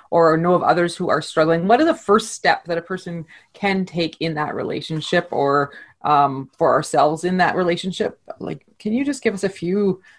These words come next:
um, tips to just, what do we do? 'Cause, yeah, that aftershock, that emotion,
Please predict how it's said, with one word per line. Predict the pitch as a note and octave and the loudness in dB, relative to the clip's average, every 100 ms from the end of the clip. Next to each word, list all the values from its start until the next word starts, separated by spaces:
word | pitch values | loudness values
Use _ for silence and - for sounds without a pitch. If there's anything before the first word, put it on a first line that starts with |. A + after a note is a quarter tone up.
| _ | _
um, | D#3+ D#3 C#3+ B2+ - | -2 0 -2 -8 -4
tips | A3+ A3+ - | -4 -4 -14
to | E3 | -4
just, | E3+ - - - - _ - | -4 -4 -12 -18 -20 _ -4
what | G#3+ | 0
do | A#3 | 2
we | G#3+ | 4
do? | G3 D#3 | 6 4
'Cause, | - D3+ C#3+ - | 0 -6 -8 -8
yeah, | G3+ A3 D3+ | -2 2 4
that | D#3 | 2
aftershock, | D#3 F3+ - - A3+ A3 G3 F#3+ G3 | 2 2 0 -6 -6 2 4 4 2
that | F3+ | 2
emotion, | E3 E3+ F3+ F3+ E3+ | 2 0 0 -2 -4